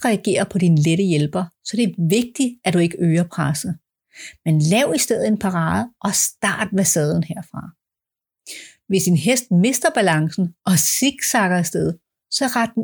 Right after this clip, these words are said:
ind med et let tryk for dine tøjler og skænkler, så den til sidst sætter det udvendige forben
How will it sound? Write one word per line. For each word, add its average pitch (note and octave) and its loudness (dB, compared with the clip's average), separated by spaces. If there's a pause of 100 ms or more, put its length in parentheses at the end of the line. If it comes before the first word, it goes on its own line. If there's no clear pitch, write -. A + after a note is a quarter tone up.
(100)
ind B3 -2
med A3+ 2
et G3 -4
let G#3+ 0
tryk - -2
for G#3+ -2
dine F3+ 2
tøjler E3 0
og F3+ -2
skænkler, - -6 (360)
så - -2
den G#3 2
til G#3+ 0
sidst - 0
sætter G3 2
det D3 -2 (260)
udvendige G3+ 2
forben A#3 -2